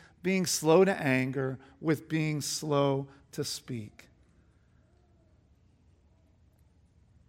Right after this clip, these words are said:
I have marveled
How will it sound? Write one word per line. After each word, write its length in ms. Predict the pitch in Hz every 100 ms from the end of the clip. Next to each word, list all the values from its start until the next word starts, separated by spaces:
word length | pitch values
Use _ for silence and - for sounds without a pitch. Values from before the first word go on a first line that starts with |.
| _ _ _ _ _ _ _ _ _ _ _ _
I 180 | - 190
have 280 | 202 175 143
marveled 720 | 151 170 180 170 127 123 -